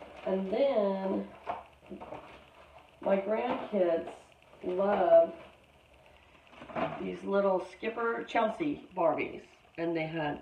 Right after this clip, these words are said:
look at that one with the red hair. And then the little boy. And then here's the one with the blonde hair. All my grandkids have blonde hair, just about.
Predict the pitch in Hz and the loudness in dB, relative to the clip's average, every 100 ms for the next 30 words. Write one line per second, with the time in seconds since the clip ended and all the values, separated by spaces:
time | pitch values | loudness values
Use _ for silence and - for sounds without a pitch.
0 | - - 180 170 170 - - - - - | -12 -8 -4 -2 -2 -2 -4 -4 -8 -8
1 | 185 170 170 170 170 180 190 175 165 208 | -12 -8 -4 -2 -2 -2 -2 0 2 0
2 | 277 - _ _ _ _ _ - _ _ | -4 -10 _ _ _ _ _ -20 _ _
3 | - _ - _ - - - - - 185 | -20 _ -20 _ -20 -20 -20 -20 -6 -4
4 | 180 185 190 - 180 196 202 240 233 214 | -2 -2 -2 -4 -6 -6 -4 -6 -8 -12
5 | - 349 370 392 415 427 440 440 453 453 | -6 -2 0 -2 -4 -4 -2 -2 -2 -4
6 | - _ _ _ _ _ _ _ _ _ | -14 _ _ _ _ _ _ _ _ _
7 | _ - - - - _ _ _ - - | _ -14 -14 -20 -20 _ _ _ -18 -10
8 | 196 196 185 185 196 196 190 185 190 175 | -6 -4 -4 -4 -6 -6 -8 -8 -6 -2
9 | 175 180 190 - 214 190 180 175 180 - | -2 -2 -6 -8 -2 0 0 0 -4 -8
10 | 185 175 175 208 - - 302 226 202 214 | -6 -4 -2 -2 0 0 -2 -2 -2 -2
11 | 220 190 180 175 170 180 185 175 175 147 | -6 -2 -2 -2 -2 -2 -4 -6 -6 -6
12 | - - - - - - | -8 -8 -4 -2 -2 -6